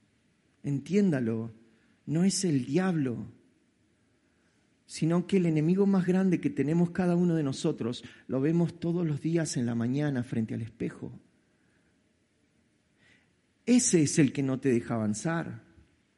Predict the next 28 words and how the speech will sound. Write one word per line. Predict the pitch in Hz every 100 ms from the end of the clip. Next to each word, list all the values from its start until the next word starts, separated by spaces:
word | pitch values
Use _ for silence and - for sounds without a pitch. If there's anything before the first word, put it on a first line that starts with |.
| _ _ _ _ _ _
el | - 110
que | 131
no | 127
te | 127 135
deja | 127 127 -
crecer, | - 151 - 180 147 104 - _ _ _ _ _ _ _ -
el | 127
que | - 139
te | -
limita. | 123 113 120 139 185 - - 113 - _ _ _ _ _ _
No | -
es | 480 -
el | 240 190
diablo. | 151 90 110 135 208 - _ _ _ _ _ _ _ _ _ _ - - -
Pero | 202
no, | 220 233
para | 233 220
nosotros | 208 190 220 220 208
es | 208
más | 190
fácil | 185 190 214 196 185 - -
sacarnos | - 196 - 254 269 269 240 240 220
la | 214 196
culpa | - 269 269 294 294 - - - - - _ _ _ _ -
y | 165
echársela | 156 220 208 - 190
¿a | 180
quién? | 247 285